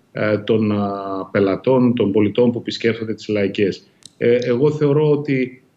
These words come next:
ε, κάθε μέτρο που λαμβάνεται είναι προς την πλευρά της ασφάλειας, αλλά σε κάθε περίπτωση θεωρώ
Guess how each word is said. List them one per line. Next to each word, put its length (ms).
ε, 260
κάθε 360
μέτρο 400
που 260
λαμβάνεται 960
είναι 280
προς 220
την 80
πλευρά 280
της 160
ασφάλειας, 680
αλλά 260
σε 160
κάθε 380
περίπτωση 800
θεωρώ 580